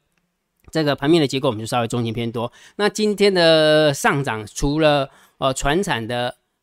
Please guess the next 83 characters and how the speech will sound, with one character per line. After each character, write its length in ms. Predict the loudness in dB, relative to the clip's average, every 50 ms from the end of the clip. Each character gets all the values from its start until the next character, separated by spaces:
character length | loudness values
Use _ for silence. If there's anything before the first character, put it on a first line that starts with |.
| _ _ -8
呃， 220 | -6 -6 -6 -4
钢 260 | -2 0 0 0 0
铁， 240 | 0 0 -2 -4 -4 _ _ _ _ _ _ _ _ _
然 220 | -14 -10 -10 -10 -6
后 220 | -4 -4 -2 -2
塑 260 | -2 0 0 0 0
化， 420 | 0 0 -2 -2 -2 -4 -10 _ _ _ _ _ _ _ _ _ _ _ _ _
然 220 | -10 -8 -8 -6 -4
后 260 | -2 0 0 0 0
还 100 | -2 -2
有 80 | -2
一 100 | -2 -2
点 160 | 0 0 0 0
点 160 | 0 -4 -6
的 120 | -8 -8
航 200 | -8 -6 -4 0
运， 200 | 2 2 2 0 -4 _ _ _ _ _ _ _
然 120 | -8 -4
后 100 | -4 -4
其 140 | -4 -4 -8
实 180 | -8 -8 -8 -8
强 200 | -6 -8 -6 -6
势 100 | -4 -2
电 160 | -2 -2 -2
子 100 | -2 -6
股 160 | -8 -10 -10
也 160 | -10 -12 -8
都 200 | -4 -2 -2 -2
有 80 | -2 -4
表 180 | -8 -12 -14
现， 240 | -8 -6 -6 -6 -6 -8 _ _
哦， 100 | -14 -12
就 140 | -10 -8 -8
是 100 | -8 -8
之 140 | -10 -12 -10
前 120 | -10 -8
蛮 180 | -8 -6 -6 -4
弱 120 | -4 -4
的 80 | -6 -6
强 160 | -10 -12 -12
势 80 | -12 -10
电 200 | -8 -10 -10 -10
子 80 | -12
股 120 | -12 -12 -10
也 60 | -10
有 140 | -10 -10 -12 -12 _
表 160 | -14 -14 -12
现 180 | -12 -12 -8 -8
哈。 120 | -8 -8
好， 240 | -4 -2 -2 -4 -4 -6 -14 -20 _ -12
不 80 | -2
过 120 | 0 0 2
今 160 | 2 0 0
天 120 | 0 0
的 80 | 0 0
上 240 | -2 -2 -4 -4 -2
柜 160 | 0 0 0
有 80 | -2
没 140 | -2 -4 -4
有？ 140 | -4 -6 -6 -10 _ _
虽 160 | -8 -4 -2
然 140 | 0 0 0
上 220 | 0 -2 -2 -2 -4
涨 100 | -6 -8
了 80 | -8
零 160 | -8 -8 -8
点 160 | -8 -8 -10 -8
八 180 | -8 -8 -8
趴， 200 | -8 -8 -8 -8
但 100 | -6 -6
是 100 | -6 -6
它 160 | -6 -6 -6 -6
量 220 | -4 -6 -6 -6
实 100 | -8 -10 -10
在 100 | -8 -10
缩 220 | -10 -10 -12 -10
太 160 | -8 -6 -6 -6
严 240 | -6 -8 -10 -8
重 160 | -8 -8 -8 -8
了， 80 | -6
对 80 | -4 -2
不 60 | 0
对？ 160 | 0 0 -2